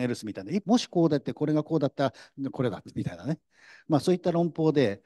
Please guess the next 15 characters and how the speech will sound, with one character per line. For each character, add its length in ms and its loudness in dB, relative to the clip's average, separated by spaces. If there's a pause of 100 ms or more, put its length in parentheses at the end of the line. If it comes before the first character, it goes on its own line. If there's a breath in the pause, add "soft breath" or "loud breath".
(240)
す 180 -8
べ 120 2
て 100 -4
の 80 -2
い 100 2
ろ 120 6
ん 40 0
な 100 0
知 160 -8
識 200 -6
が 100 4
全 220 4
部、 180 0 (120)
あ 100 -6
の、 160 -8